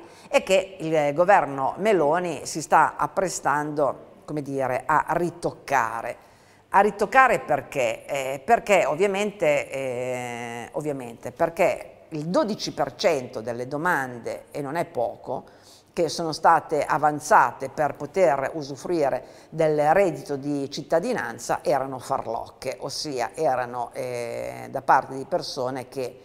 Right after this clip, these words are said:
non avrebbero, eh, dovuto, eh, recepire,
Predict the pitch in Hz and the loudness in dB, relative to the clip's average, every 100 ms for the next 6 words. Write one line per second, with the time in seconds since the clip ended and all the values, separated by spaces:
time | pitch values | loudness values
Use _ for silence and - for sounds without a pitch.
0 | - - _ 165 175 190 139 135 127 131 | -20 -20 _ -4 -2 0 2 0 0 -2
1 | 117 - - 123 120 117 113 113 117 117 | -2 -6 -10 -8 -6 -6 -8 -8 -12 -12
2 | 117 113 117 143 170 131 131 - 143 131 | -12 -12 -12 -4 -4 -4 -8 -2 2 2
3 | 101 120 120 120 120 110 - - - - | 0 -8 -10 -12 -12 -14 -18 -20 -20 -18
4 | - 143 151 147 - 175 135 123 | -8 -8 -6 -8 0 2 4 2